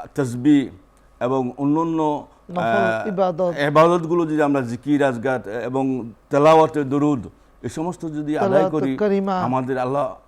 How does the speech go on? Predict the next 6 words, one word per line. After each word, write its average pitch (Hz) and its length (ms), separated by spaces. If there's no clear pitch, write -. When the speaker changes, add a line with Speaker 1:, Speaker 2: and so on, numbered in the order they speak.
Speaker 1:
আল-, 131 220
আমাদের 143 460
ইমানও 160 380
শক্ত 175 340
হবে, 185 320
জিকরুল্লাহ, 160 800